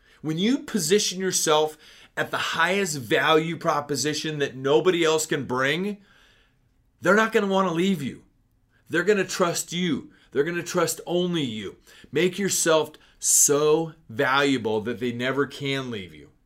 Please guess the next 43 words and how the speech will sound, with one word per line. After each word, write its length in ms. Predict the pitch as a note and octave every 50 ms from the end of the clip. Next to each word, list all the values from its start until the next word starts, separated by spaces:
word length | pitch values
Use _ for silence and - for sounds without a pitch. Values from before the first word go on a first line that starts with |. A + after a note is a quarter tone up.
| _ _ -
all 60 | G2+
right? 340 | A2+ A#2 C3+ D#3+ D#3 - - _ - - - - - - _
So, 380 | - - E3 D#3 D#3 D#3 D#3 - - _ _
headlines. 760 | - F3+ F#3 F3 F3+ D3+ B2 F#2 D#2 D2 - - - - _ _ _ _ _
Do 140 | A#2+ A#2 D3
you 160 | D#3+ E3 E3
have 240 | D#3 D3+ D3+ D3+ D3+
a 40 | D#3
claims 800 | D#3 - - - D3 D#3 D#3+ D#3+ D#3+ E3 D#3+ D3+ - - - - -
service 460 | - - E3 E3+ F3 E3 E3 - -
program 520 | - - D3 C3+ C3 A#2+ B2+ B2+ B2 A2+
built 240 | A2 B2+ B2 A#2+ -
into 200 | B2+ B2 A#2+ A#2
your 120 | A2+ A2 A2
agency? 600 | G#2+ G#2+ G2+ G2+ F2+ F2 - - E2 - - _ _ _ _ _ _ _
You 80 | - C3+
know, 60 | C3+
we 80 | C#3 C3+
had 160 | D3 E3 E3
a 100 | D3+ C3+
headline 440 | C#3+ D#3+ D#3+ D#3 D#3+ E3 E3+ E3+ D#3+
that, 200 | C#3 A#2+ - - _ - - - - - _
uh, 60 | -
was 140 | C3 C#3 A#2+
born 320 | F#2 C#3+ D3 D#3 D#3 D3+
years 260 | D3 C#3+ D3 D3+ C#3 C3
ago, 460 | C#3 C3 C#3+ D3+ D#3 D#3 D#3 D#3 - - _ _ _ _
"Insurance 500 | B2 B2 A#2+ - - D3+ D#3 D#3 D3+ -
stinks 340 | - - D#3 D#3 D#3 - -
until 280 | C#3+ C#3 - - D#3+
you 160 | D3+ C#3+ C3 A#2+
need 240 | B2 C#3+ D#3+ E3+
it." 180 | G3 F#3+ - - _ - _ _ _
Well, 100 | A#2+ B2
most 280 | B2+ C#3 D3+ D3+ D3+
consumers 520 | - D#3+ D3 - - E3 E3 D#3 D3 C#3 -
feel 240 | - D#3 E3 D#3 C3+
that 220 | C#3 B2+ A2+ G#2
way 140 | A#2+ B2 B2
until 240 | A#2 - C3+ C#3 C3+
they 140 | C3 C3
need 200 | C3 C3+ C#3 A#2
it. 120 | F#2 -